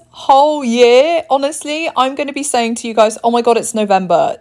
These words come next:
It's gonna fly. So if there is something that you've been wanting to do or that you wanna achieve this year, don't wait on it. Make this year your year. Honestly, it, even if you've had the worst start to this year, it can always change. As long as you believe it can, it will.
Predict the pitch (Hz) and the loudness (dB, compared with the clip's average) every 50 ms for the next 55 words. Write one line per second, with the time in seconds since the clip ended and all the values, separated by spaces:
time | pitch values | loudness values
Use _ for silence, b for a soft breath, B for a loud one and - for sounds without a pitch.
0 | _ - 247 254 190 208 - - 294 294 320 311 - - 233 202 180 170 165 208 | _ 0 0 0 0 -4 -2 -2 0 0 0 -4 -2 0 2 2 4 2 0 -2
1 | - - 226 233 269 302 339 370 370 - - 330 285 285 294 277 269 254 233 226 | -2 -2 -2 0 0 0 0 0 -2 0 -2 -2 -2 -2 -6 -6 -6 -6 -6 -6
2 | 226 226 226 226 220 214 214 214 214 220 220 220 220 202 196 208 196 196 190 190 | -6 -4 -2 -2 -2 0 0 0 0 0 -2 -4 -4 -2 0 0 2 2 0 0
3 | 220 B B B B B B B B _ - 220 214 214 214 214 214 202 220 214 | -2 B B B B B B B B _ 4 4 4 4 2 0 0 2 2 4
4 | 196 175 202 - - - 214 196 - 196 196 - - 196 185 180 170 - - - | 2 2 0 -2 -4 -4 -6 -4 -4 -6 -6 -4 0 2 2 2 2 2 2 2
5 | 240 247 262 262 220 190 185 202 208 196 - 156 214 214 214 208 208 - 202 208 | 2 2 2 -2 -4 0 2 2 2 2 0 0 0 2 2 0 0 0 -2 -2
6 | 226 240 233 233 _ - 233 226 226 - - 208 202 196 196 190 185 185 180 180 | -2 -2 -4 -6 _ -2 -2 0 -2 -4 -2 -2 -2 -2 -2 -4 -4 -4 -4 -4
7 | 185 175 185 190 185 190 196 226 254 b b b b b b b b _ _ - | -4 -2 0 2 4 4 4 4 2 b b b b b b b b _ _ 2
8 | 247 254 262 269 262 - 269 269 254 - 196 - - _ _ _ _ _ 269 285 | 2 2 2 -2 -4 -4 -4 -4 -4 -4 -8 -10 -12 _ _ _ _ _ -2 -2
9 | 302 294 339 330 320 320 - 262 269 - 233 247 226 208 214 - 220 208 208 196 | 0 0 0 -2 -2 -4 -4 -8 -8 -4 0 0 0 0 0 0 0 0 0 0
10 | 185 190 208 208 214 220 240 254 247 - - - - - - - - 208 208 226 | 0 4 4 6 6 4 2 2 -2 -8 -12 -10 -8 -8 -4 0 2 4 4 4
11 | 233 226 214 - 220 185 202 202 202 - - 202 202 208 233 277 302 b b b | 2 0 -4 -8 -4 -2 -2 -2 -2 -2 -2 0 0 2 0 0 -2 b b b
12 | b b b b - 226 226 226 262 254 - - 254 262 254 254 247 247 240 - | b b b b 2 2 2 2 -2 -4 0 2 2 4 4 2 2 0 -4 -8
13 | - - 220 208 190 170 165 156 170 190 - - 220 214 220 240 240 247 269 262 | -6 -4 -4 -4 -4 -4 -6 -8 -10 -12 -6 -4 -4 -2 -2 -2 -2 -2 -4 -6
14 | 262 254 220 214 220 220 214 220 220 226 214 185 - - - 220 202 208 202 - | -6 -4 -2 -2 -2 -2 -2 -4 -4 -2 -2 -4 -4 -4 -4 -2 -2 -2 -2 -4
15 | - 196 180 185 190 196 185 190 208 240 285 320 311 | -6 -8 -6 -4 -2 0 2 2 2 2 0 -2 -4